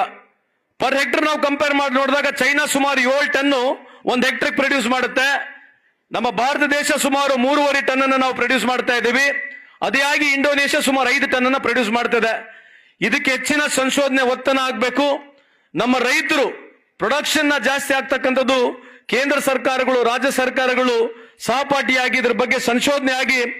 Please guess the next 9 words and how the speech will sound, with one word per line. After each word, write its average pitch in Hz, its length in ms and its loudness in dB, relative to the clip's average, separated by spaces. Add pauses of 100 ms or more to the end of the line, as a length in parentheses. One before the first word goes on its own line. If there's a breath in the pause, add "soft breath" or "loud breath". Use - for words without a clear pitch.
(320 loud breath)
ಇನ್ನ 233 200 0
ರೈತರಿಗೆ 247 400 0
ಅನುಕೂಲ 262 300 0
ಆಗ್ತಕ್ಕಂಥದ್ದು 247 520 -2
ಕೆಲಸ 247 260 -2
ಆಗ್ಬೇಕಂತ 240 540 -2
ಹೇಳಿ 254 600 -2 (280 loud breath)
ತಮ್ಮ 240 220 0
ಮುಖಾಂತರ 277 520 0